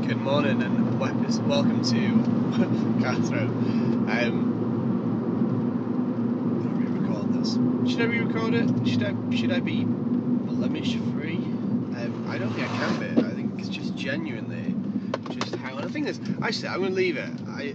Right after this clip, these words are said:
I think I, I, my wife commented yesterday, or the day before that, my podcasts are actually getting better, um, which is a massive boost for me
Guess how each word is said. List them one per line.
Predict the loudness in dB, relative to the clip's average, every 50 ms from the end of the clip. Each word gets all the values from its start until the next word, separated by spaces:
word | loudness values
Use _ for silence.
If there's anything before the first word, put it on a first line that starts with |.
| -4 -4
I | -4 -2
think | 0 0 -2 -2 -2 -6 -8 -8 -8 -10 -10 -10 -10 -8 -8 -8 -8 -8 -8 -8 -8 -8 -8 -10 -8 -8 -8 -6 -6 -6 -4 -6 -6 -6 -6 -8 -8 -4 -2
I, | -2 0 0 -2
I, | -2
my | -2 0 -2 -2
wife | 0 2 2 0 0 0 -4
commented | -6 -6 -6 -4 -4 -2
yesterday, | -2 -2 -2 -2 -4 -4 -6 -6 -6
or | -6 -6
the | -6 -8 -8 -8
day | -8 -8 -8
before | -8 -8 -8 -8 -8 -8 -8
that, | -8 -6 -4 -4
my | -2 -2 -2 -2 -2
podcasts | -4 -4 -4 -6 -6 -6 -6 -6 -6 -6 -6
are | -6
actually | -6 -6 -6 -4 0
getting | 4 6 6 8 6
better, | 6 6 6
um, | 6 6 4 2 0 -2 -2 -2 -4 -2 -4 -4 -4 -6 -4 -4 -6 -6
which | -6 -6 -6
is | -4 -4
a | -4
massive | -4 -4 -4 -4 -4 -4 -6 -4 -4 -4 -2
boost | -2 -2 -2 -2 -2
for | -2 -2
me | -4 -4 -2 -4